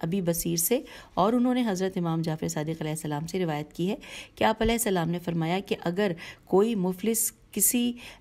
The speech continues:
ऐसे शख्स की तरफ से हज बजा लाए जिस पर हज फ़र्ज था और उसके बाद अगर वो मुफलिस, खुद मुस्तती और दौलतमंद हो जाए तो उस पर अपनी तरफ से,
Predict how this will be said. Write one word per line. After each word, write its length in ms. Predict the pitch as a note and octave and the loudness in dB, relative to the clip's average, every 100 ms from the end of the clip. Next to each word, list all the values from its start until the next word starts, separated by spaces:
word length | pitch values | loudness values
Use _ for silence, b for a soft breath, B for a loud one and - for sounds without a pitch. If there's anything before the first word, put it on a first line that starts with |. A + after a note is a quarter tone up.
| - | 0
ऐसे 400 | F3+ G#3 - C4 | 2 4 4 4
शख्स 360 | B3+ - F#3+ - | 2 2 0 0
की 100 | - | -2
तरफ 240 | F#3+ F3+ F3+ | -2 0 0
से 180 | - F3+ | 0 0
हज 200 | F3+ E3 | -2 0
बजा 220 | E3 D#3+ D3+ | -2 0 -2
लाए 280 | D3+ F3+ C4 B B - | 0 -2 -4 B B -4
जिस 180 | F#3+ G#3+ | 0 0
पर 260 | - A#3+ C#4+ B B - | 2 0 -2 B B -2
हज 160 | A#3 - | -2 -2
फ़र्ज 380 | - F3 E3+ - | 0 0 0 -2
था 260 | D#3+ D#3 B B B - | -2 -2 B B B 0
और 140 | G#3 | 2
उसके 280 | A#3+ - B3 | 2 2 2
बाद 280 | G3 G3 G#3+ | 2 2 0
अगर 160 | F#3 F3 | 0 0
वो 160 | G3 | 2
मुफलिस, 480 | F3+ F3 F#3+ G#3+ A3 | 0 -2 2 2 2
खुद 340 | - - A3+ F#3 | -2 0 0 2
मुस्तती 600 | F#3+ F#3+ - F3 G#3 A3 | -2 0 0 0 0 -2
और 200 | - E3+ | 0 -2
दौलतमंद 560 | D#3 D3+ D#3 - D#3 D3+ | 0 -2 -2 -4 -6 -2
हो 120 | D#3 | -4
जाए 320 | D3 D#3 G#3 C4 B B - | -2 0 0 -2 B B -2
तो 100 | F3+ | 2
उस 140 | A3+ A3+ | 2 0
पर 180 | - A3 | -2 -2
अपनी 260 | - A3 | -2 -2
तरफ 220 | G#3 G#3+ | -2 -2
से, 220 | G#3+ - | -2 0